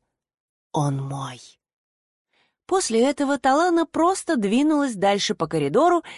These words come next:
довольно болезненно задев меня плечом. Следом за ней поспешили и верные подружки. Только эти, в отличие от своей предводительницы, просто проскользнули мимо,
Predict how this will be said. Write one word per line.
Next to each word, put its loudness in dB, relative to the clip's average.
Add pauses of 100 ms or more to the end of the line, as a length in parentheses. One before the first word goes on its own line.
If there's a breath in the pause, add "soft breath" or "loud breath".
(200 loud breath)
довольно 2
болезненно 2
задев 0
меня 2
плечом. -6 (1120)
Следом 0
за 0
ней 0
поспешили -4
и 0
верные 0
подружки. -4 (440 soft breath)
Только 0
эти, -2
в -2
отличие -2
от -6
своей -2
предводительницы, -2 (300 soft breath)
просто 0
проскользнули 0
мимо, 2